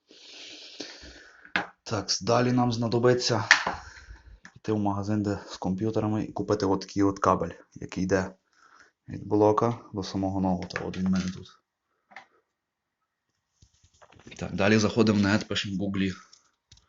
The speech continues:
Д Ц, Д Ц перетворювач та Л чотириста дев'яносто чотири. Отака от схемка.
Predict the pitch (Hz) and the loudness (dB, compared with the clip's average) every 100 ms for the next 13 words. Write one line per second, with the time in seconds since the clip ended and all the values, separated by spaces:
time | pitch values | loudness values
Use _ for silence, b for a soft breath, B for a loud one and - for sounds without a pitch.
0 | b b b b _ _ 98 101 90 80 | b b b b _ _ -14 -10 -8 -6
1 | 85 - 95 90 - 98 - 87 - 98 | -6 -4 -4 -4 -6 -6 -6 -8 -6 -4
2 | 98 101 104 - - - 92 95 - - | -2 -2 -4 -6 -6 -4 -2 -4 -4 -6
3 | 87 - 78 80 82 - - - 58 58 | -6 -8 -8 -4 -4 -6 -12 -10 -10 -12
4 | _ - - - 62 - - - - | _ -16 -10 -8 -8 -8 -10 -10 -10